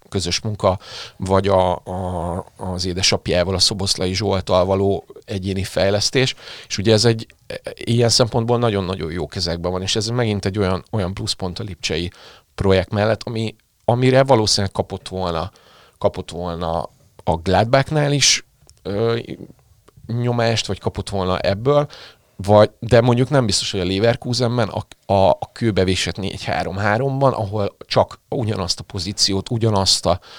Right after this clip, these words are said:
ugyanazt fejleszti tökére ugye a boss, boss játéka a Leverkusenben,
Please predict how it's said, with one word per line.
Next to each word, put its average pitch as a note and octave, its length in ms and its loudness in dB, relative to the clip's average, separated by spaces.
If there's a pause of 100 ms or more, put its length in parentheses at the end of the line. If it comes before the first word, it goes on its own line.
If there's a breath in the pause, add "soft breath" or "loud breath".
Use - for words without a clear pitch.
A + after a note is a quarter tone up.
(240 loud breath)
ugyanazt G2 440 2
fejleszti F#2+ 480 0
tökére E2+ 440 0
ugye E2+ 180 2
a A#1+ 40 2
boss, F2 340 0 (160)
boss F#2+ 360 -2
játéka F2+ 420 -2
a D2 40 2
Leverkusenben, C3+ 760 0